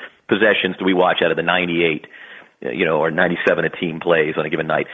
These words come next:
is not including fast breaks, but in the half court, are just uncontested great looks? And the answer is, like, a really small percentage. For Chris Paul, it's a much greater percentage. And even guys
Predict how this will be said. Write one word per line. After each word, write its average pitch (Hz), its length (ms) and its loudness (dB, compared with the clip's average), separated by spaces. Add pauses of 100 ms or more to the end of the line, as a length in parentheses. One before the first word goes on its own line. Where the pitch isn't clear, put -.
(140)
is 101 140 2 (580)
not 127 220 2
including 139 360 2
fast 101 340 2
breaks, 85 200 0
but 98 100 2
in 113 140 2
the 120 80 4
half 101 280 2 (120)
court, 85 240 4
are 87 80 2
just 82 280 2 (1000)
uncontested 147 960 0
great 85 360 -2
looks? - 260 -8 (300)
And 135 100 2
the 202 140 4
answer 220 180 -2
is, 196 80 -2
like, 151 220 0 (280)
a 220 60 2
really 202 360 0 (100)
small 123 200 2
percentage. - 380 0 (260)
For 156 80 2
Chris 185 260 2
Paul, 151 220 4
it's 123 120 2
a 123 40 2
much 113 240 0
greater 80 240 0
percentage. 76 520 -4 (100)
And 101 240 2 (320)
even 143 220 2
guys 120 300 4